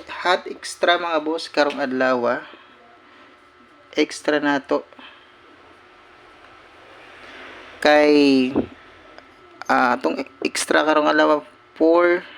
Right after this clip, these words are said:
one three, four one eight, one six seven.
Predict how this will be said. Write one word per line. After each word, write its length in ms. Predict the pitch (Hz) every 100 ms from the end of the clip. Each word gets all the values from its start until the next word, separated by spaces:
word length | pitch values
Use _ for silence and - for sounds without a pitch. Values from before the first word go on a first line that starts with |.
| - -
one 480 | 151 151 156 156 -
three, 320 | 151 160 175 - - - - - - - - _ _ _ _ -
four 720 | - - 156 156 160 165 165 -
one 400 | 143 143 147 143 -
eight, 320 | 160 170 - - - - - - - _ _ - - _ _ _ -
one 320 | 151 156 160
six 480 | - - 156 156 -
seven. 720 | - 156 151 147 143 123